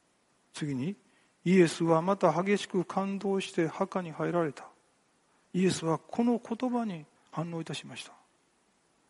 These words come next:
「あ、私を死なした。」違うんですよ。これが人間の限界です。あの、狂信的になりなさいと言ってんじゃないんですよ。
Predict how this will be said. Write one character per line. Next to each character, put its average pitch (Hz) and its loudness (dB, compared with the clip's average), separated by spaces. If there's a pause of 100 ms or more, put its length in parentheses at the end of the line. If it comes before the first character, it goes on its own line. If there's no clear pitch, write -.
(260)
「あ、 - -2 (240)
私 - -4
を 147 -2
死 - -6
な 127 -6
し - -4
た。」 - -14
違 131 -8 (120)
う 170 -10
ん 139 -12
で 113 -16
す - -18
よ。 - -20 (1700)
こ 180 -2
れ 190 2
が 196 2
人 180 -4
間 214 -2
の 196 -4
限 208 -4
界 208 -4
で 175 -4
す。 - -12
あ 170 -8
の、 160 -10
狂 302 4
信 311 0
的 294 6
に 285 2
な 233 10
り 196 2
な 214 2
さ 220 2
い 185 4
と 170 -2
言 175 0
っ - -14
て 202 -4
ん 190 -6
じ 170 -6
ゃ 156 -4
な 190 0
い 185 -4
ん 147 -6
で 127 -6
す - -12
よ。 123 -16